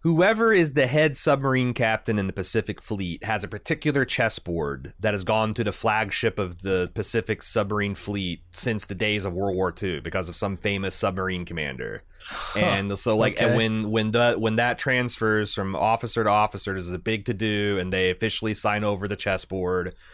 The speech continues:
Speaker 1: So, like, there's, and,
Speaker 2: Hmm.
Speaker 1: and, you know, you wanna talk about naval traditions, like, there's probably, there's, there's ship traditions, there's, you know, like, unit traditions, there's traditions that literally go back hundreds and hundreds of years, like crossing the meridian and,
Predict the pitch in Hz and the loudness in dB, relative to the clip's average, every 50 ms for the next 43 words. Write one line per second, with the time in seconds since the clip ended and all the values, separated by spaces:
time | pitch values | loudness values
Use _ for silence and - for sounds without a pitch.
0 | - - - - - - - - - 156 160 156 151 135 170 170 160 135 151 156 | -20 -20 -20 -20 -20 -20 -8 -2 2 4 4 4 4 4 2 2 4 4 2 2
1 | 156 151 143 156 160 156 139 202 202 156 117 104 104 123 170 208 208 147 - - | 4 4 2 2 2 0 0 2 2 4 4 4 4 4 4 2 2 2 2 2
2 | 131 110 98 87 90 92 104 120 107 101 87 - 85 76 87 80 - - 87 85 | 2 2 2 0 0 0 0 0 0 -2 -4 -6 -4 -4 -4 -2 -2 -4 -4 -4
3 | 82 82 85 85 - 95 90 85 82 80 76 - - 104 113 117 117 - - 143 | -6 -6 -6 -4 0 0 2 2 0 -2 -4 -6 -4 -2 0 0 0 0 0 0
4 | 131 131 123 120 113 98 98 110 107 104 104 101 98 92 - 113 110 131 - - | 2 2 2 0 -2 -2 -2 0 2 2 2 2 0 2 2 2 2 0 -2 -4
5 | - _ - 117 110 - - - - - 139 135 - - - 170 156 175 180 175 | -6 _ -2 -2 0 0 0 0 2 0 0 -2 -2 -2 0 2 2 2 2 2
6 | - 196 190 190 185 185 185 185 180 165 - - 98 92 90 90 87 85 85 85 | 2 2 2 2 2 2 0 0 -2 -4 -4 -2 0 2 2 2 2 2 0 0
7 | 85 82 80 82 - - - - - 78 80 - - - 76 92 107 101 95 90 | -2 -4 -4 -6 -8 -10 -12 -14 -16 -16 -16 -16 -16 -12 -8 -4 -4 -2 0 0
8 | 87 87 85 85 85 85 78 87 92 90 92 95 117 151 180 185 185 180 175 165 | 0 0 0 0 -2 -2 -2 -2 -2 -2 -2 0 2 2 2 2 2 0 2 2
9 | 180 170 - - 180 170 165 165 160 165 165 165 165 151 - - 107 113 113 107 | 2 0 2 2 2 2 2 2 0 0 -2 -2 -4 -4 -6 -6 -4 -4 -4 -4
10 | 101 - - 113 151 156 - 160 156 147 131 135 127 135 165 160 156 156 147 156 | -4 -4 -2 -2 0 0 0 0 -2 -2 0 -2 0 0 0 0 0 0 0 2
11 | 151 156 143 143 - - 151 151 147 135 135 135 139 135 131 123 113 117 120 123 | 2 2 2 0 0 -2 -2 -2 -2 -2 -2 -2 0 0 0 -2 -2 0 2 2
12 | 110 87 90 85 - - 110 110 113 110 - 113 107 107 104 98 98 101 101 98 | 2 0 -2 -4 -2 0 2 2 2 0 -2 -4 -4 -4 -4 -2 -2 -2 0 0
13 | 92 87 80 76 76 71 71 73 73 71 - | 0 -2 -2 -4 -6 -8 -8 -10 -10 -12 -12